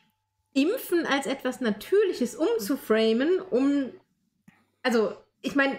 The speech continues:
diese Akne-Creme ist auch nicht natürlicher als ein Impfstoff. Also,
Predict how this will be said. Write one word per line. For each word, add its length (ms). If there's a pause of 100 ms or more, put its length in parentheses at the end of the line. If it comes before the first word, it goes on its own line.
diese 260
Akne-Creme 500
ist 160
auch 180
nicht 280
natürlicher 680
als 220
ein 80
Impfstoff. 500 (200)
Also, 280